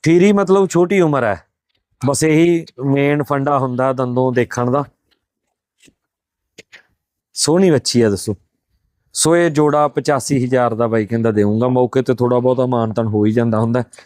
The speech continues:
ਸੋਹਣੀਆਂ ਵੱਛੀਆਂ ਦਾ ਜੋੜਾ ਬਣਾਇਆ ਬਾਈ ਨੇ। ਥੱਲੋਂ ਬੜੀ ਸੋਹਣੀ ਵੈੜ ਤਿਆਰ ਹੋਊ। ਫਿਕਸ ਹਵਾਨੇ ਦੀ ਵੈੜ ਬਣੂਗੀ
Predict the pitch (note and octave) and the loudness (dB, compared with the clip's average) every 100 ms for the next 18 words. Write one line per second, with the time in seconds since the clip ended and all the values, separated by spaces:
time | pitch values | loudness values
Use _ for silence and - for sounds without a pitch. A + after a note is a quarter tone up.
0 | _ - - D#3+ G#3 A3 F3+ - C#3+ C#3+ | _ -12 -4 0 2 2 0 -2 -4 0
1 | C#3 C#3 C3 B2+ B2+ A#2 B2 B2+ C3 C3+ | 2 2 2 -2 -2 -2 0 -2 -4 -10
2 | _ _ _ _ - _ _ _ C3+ D#3 | _ _ _ _ -20 _ _ _ 0 2
3 | F3 E3 D#3 C#3+ D#3 F3+ F3 D3+ D#3 C#3+ | 2 2 0 0 -2 0 0 0 0 -2
4 | C3+ B2 D3 - E3+ E3+ G3 F#3+ E3+ D#3 | 0 0 -2 -2 -4 -2 0 2 0 -2
5 | D#3 D3+ D3+ E3 D#3 C#3 C3 C#3 D3+ D#3 | -2 0 0 -2 -2 -4 -2 0 2 2